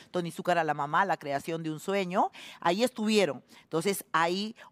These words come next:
Otto, que es un poco irrespetuoso, le preguntó, ¿no? Un poco más le pregunta por si su esposo todavía sigue siendo amigo de la chica con la que fue al gimnasio. Ay, Otto, ¿cómo se, cómo vas a hacer esas cosas, Otto? <laughs>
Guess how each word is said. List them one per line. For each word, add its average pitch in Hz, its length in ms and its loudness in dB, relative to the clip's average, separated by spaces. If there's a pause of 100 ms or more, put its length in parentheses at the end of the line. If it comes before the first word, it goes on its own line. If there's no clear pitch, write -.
Otto, 233 400 4
que - 120 -6
es 165 100 -6
un 175 80 -12
poco 202 220 -4
irrespetuoso, 196 800 -2
le 156 120 0
preguntó, 147 640 0
¿no? 143 160 -8
Un 160 100 -10
poco 208 260 -2
más 214 180 0
le 214 100 -2
pregunta 196 540 0
por 165 300 0 (220)
si 180 340 -6
su - 180 -2
esposo 226 520 2
todavía 190 440 2
sigue 202 240 -2
siendo 196 300 -2
amigo 202 580 2 (240)
de 175 100 0
la 175 120 4
chica 214 300 0
con 196 120 0
la 165 80 0
que 170 120 -10
fue 185 120 2
al 180 60 -2
gimnasio. 160 500 -2 (220)
Ay, 220 300 4
Otto, 254 360 6
¿cómo 294 240 0
se, 339 140 0
cómo 220 180 0
vas 240 120 0
a - 20 -2
hacer 202 200 -4
esas 185 240 -4 (120)
cosas, 285 520 4
Otto? 156 280 -8 (160)
<laughs> - 240 2